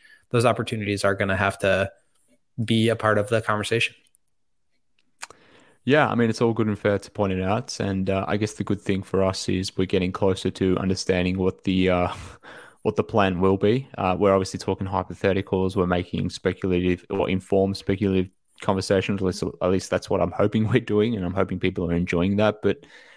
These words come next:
Speaker 2: uh, in four weeks' time, the draft will be here.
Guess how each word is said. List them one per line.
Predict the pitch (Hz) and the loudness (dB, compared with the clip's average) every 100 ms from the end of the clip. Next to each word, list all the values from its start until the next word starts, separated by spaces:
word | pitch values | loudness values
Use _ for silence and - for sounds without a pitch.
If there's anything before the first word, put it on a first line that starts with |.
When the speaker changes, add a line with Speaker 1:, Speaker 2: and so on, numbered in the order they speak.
| _ - | _ -4
Speaker 2:
uh, | 90 87 87 90 - | -2 0 -2 -4 -4
in | 101 | -4
four | - 107 | 2 4
weeks' | 104 104 - | 4 2 0
time, | 104 101 | 2 2
the | 95 | 2
draft | - 98 101 104 | 4 4 4 0
will | |
be | 101 98 | 0 2
here. | 104 98 95 | 2 2 2